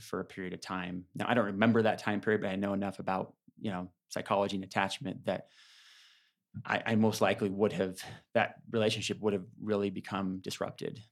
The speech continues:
all right? And that was my world at that point, and my, my relationship with my mother. And, um, so I remember as early as four or five years old, uh, f-, actually turning to, uh, you know, I was, I was introduced to masturbation just with,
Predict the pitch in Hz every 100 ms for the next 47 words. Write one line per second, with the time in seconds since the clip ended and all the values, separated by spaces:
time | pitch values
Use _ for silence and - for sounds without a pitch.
0 | - - 98 98 104 101 101 101 95 104
1 | 98 92 - 95 - 95 95 - 98 92
2 | 95 98 95 101 98 - - 101 98 95
3 | 95 - _ - - _ _ _ _ -
4 | 113 104 101 98 98 - 104 95 90 92
5 | 104 - _ _ _ - 123 110 104 104
6 | - _ _ _ _ _ 123 123 113 151
7 | 113 104 104 101 98 95 - 110 104 104
8 | 95 104 101 98 98 92 104 95 95 95
9 | - _ _ _ _ _ _ _ _ -
10 | 101 92 - - - _ _ _ _ -
11 | 110 - 110 - 120 113 110 - 107 101
12 | 98 104 - 120 98 90 - _ - 110
13 | 92 - 110 110 104 101 - 101 101 -
14 | 101 92 - 104 101 101 - - 104 95